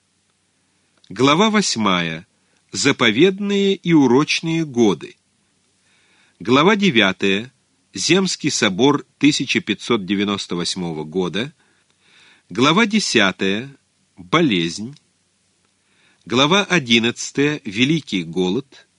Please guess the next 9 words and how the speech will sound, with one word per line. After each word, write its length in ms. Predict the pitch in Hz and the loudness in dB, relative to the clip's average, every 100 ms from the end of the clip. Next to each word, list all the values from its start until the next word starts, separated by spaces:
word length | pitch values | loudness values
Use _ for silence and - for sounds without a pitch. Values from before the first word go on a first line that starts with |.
| _ _ _ _ _ _ _ _ _ _ _ _ _ _ _ _ _ | _ _ _ _ _ _ _ _ _ _ _ _ _ _ _ _ _
Глава 420 | - 135 165 226 | 0 2 4 2
двенадцатая. 1080 | 190 202 123 98 - - - 98 95 113 - _ _ _ _ _ _ | 2 2 2 2 -2 -10 -4 -2 -2 -6 -16 _ _ _ _ _ _
Григорий 640 | 101 98 127 117 185 202 - | -4 2 2 6 6 6 0
Отрепьев. 960 | 185 - 98 95 85 - 85 - _ _ _ _ _ _ _ _ _ _ _ _ _ - | -4 -4 -2 -2 -2 -8 -12 -12 _ _ _ _ _ _ _ _ _ _ _ _ _ -10
Глава 380 | 101 127 147 185 | -2 2 2 2
тринадцатая. 1000 | - 110 90 85 - - - 135 170 175 _ _ _ _ _ - | 0 0 0 -4 -6 -8 -2 -2 -4 -10 _ _ _ _ _ -6
Крушение. 840 | 139 170 - 101 85 78 73 67 _ _ _ _ _ _ _ _ _ _ _ _ _ _ _ _ _ _ _ - | -2 0 -2 -2 -4 -4 -10 -12 _ _ _ _ _ _ _ _ _ _ _ _ _ _ _ _ _ _ _ -2
Автор 340 | 170 180 180 | -2 2 2
рисует 640 | 170 170 - 175 170 - | 4 2 4 6 6 4